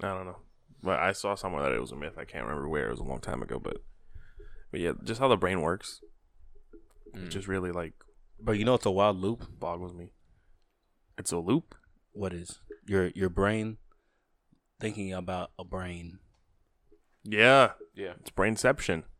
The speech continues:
Speaker 3: Or, like, if you see somebody's brain, it's like the brain looking at itself, but it only looks like that 'cause the brain is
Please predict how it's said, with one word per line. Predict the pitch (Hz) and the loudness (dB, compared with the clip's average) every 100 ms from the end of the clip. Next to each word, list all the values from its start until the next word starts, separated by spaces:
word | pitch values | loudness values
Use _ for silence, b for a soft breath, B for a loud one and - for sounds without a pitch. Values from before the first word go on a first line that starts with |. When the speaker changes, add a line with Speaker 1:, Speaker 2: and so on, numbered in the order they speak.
| _ _ - - _ _ - | _ _ -20 -20 _ _ -6
Speaker 3:
Or, | 110 | -4
like, | 101 95 90 - - | -2 -2 -4 -16 -16
if | 104 110 | -10 -6
you | 107 | -4
see | - 104 | -4 -6
somebody's | - 95 92 85 | -2 0 -2 -4
brain, | 92 87 | -8 -8
it's | - | -10
like | 90 85 - | -12 -14 -10
the | 92 | -6
brain | 95 92 90 87 | -4 -4 -4 -10
looking | 90 90 90 | -12 -12 -12
at | - | -12
itself, | - - 69 - - | -14 -14 -14 -16 -18
but | - _ _ _ _ _ _ _ _ _ _ _ _ _ _ _ _ | -20 _ _ _ _ _ _ _ _ _ _ _ _ _ _ _ _
it | 113 | -2
only | 110 117 | 2 4
looks | 101 107 | 2 0
like | 95 - | -2 -4
that | 90 | -8
'cause | - 87 | -8 -10
the | 87 | -6
brain | 95 98 90 | -4 -4 -6
is | 85 | -12